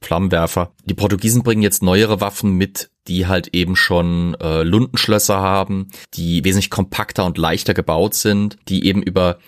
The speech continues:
hervorragende, hervorragende, ähm, äh, Abzugsmechanismen im Gegensatz zu den vorherigen, ja, teilweise wirklich manuell bedienten, äh, Feuerwaffen heranbringen. Und sie bringen Kanonen mit, moderne Metallkanonen, vor allem Bronze.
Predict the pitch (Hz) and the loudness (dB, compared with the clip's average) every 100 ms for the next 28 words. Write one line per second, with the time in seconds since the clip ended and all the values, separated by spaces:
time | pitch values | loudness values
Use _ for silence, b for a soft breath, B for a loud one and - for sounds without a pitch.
0 | b - 95 - 107 107 98 98 90 90 | b -6 -4 2 2 2 0 0 2 4
1 | 87 - 85 92 110 98 92 90 87 85 | 4 2 -2 0 2 2 0 2 2 2
2 | 80 80 80 76 80 - 80 - - - | 2 0 -2 -2 -4 -2 -4 -4 -2 0
3 | 90 87 85 - 82 85 90 90 87 85 | 0 0 0 0 -2 0 0 2 2 0
4 | - - 87 82 85 80 87 87 80 78 | 0 0 0 0 0 2 2 2 0 -2
5 | - - 78 80 87 82 78 82 87 - | -8 -8 -6 -4 -2 -2 -2 0 0 -2
6 | - - 82 87 80 92 90 87 82 76 | -6 -6 -2 0 2 0 0 -2 -2 -4
7 | - 78 B B 82 87 82 78 - 78 | -6 -8 B B -2 0 0 -2 -4 -6
8 | 80 78 92 113 110 107 101 95 92 90 | -4 -2 0 2 2 2 0 2 2 4
9 | 90 78 71 - 90 85 92 101 92 87 | 2 0 -6 -6 -4 0 0 2 0 0
10 | 82 95 - 95 92 90 - 82 92 95 | 0 -2 0 2 0 0 -2 0 0 0
11 | 92 - 82 80 - | -2 -4 -2 0 -2